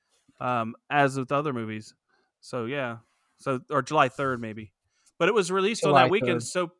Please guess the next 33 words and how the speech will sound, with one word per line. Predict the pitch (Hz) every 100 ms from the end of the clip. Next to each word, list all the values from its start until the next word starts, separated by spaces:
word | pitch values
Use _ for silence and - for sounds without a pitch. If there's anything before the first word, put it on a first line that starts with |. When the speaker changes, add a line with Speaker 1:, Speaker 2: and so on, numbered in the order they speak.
| -
Speaker 1:
people | 214 202
got | 196
a | 185
little | 185 180
bit | 185
of | 170
a | 165 147
fireworks | - 180 262 156 -
show | - 123 113 - _
Speaker 2:
It | 180
was | 185 202
Speaker 1:
when |
they | 165
Speaker 2:
July | 151
Speaker 1:
went | 147
to |
the | 135
Speaker 2:
third. | 131
Speaker 1:
movie. | 151 - _ _
Speaker 2:
Well, | 175 190
Speaker 1:
Yeah, |
Speaker 2:
that's | 233
Speaker 1:
I | 262
Speaker 2:
because | 277 233
that's | 220 214
Will | 220 226
Smith. | - 220 214 -
That | 190 202
was | 185
his | 190
gig | 147 214 202
back | 175 127
then. | 110 98 95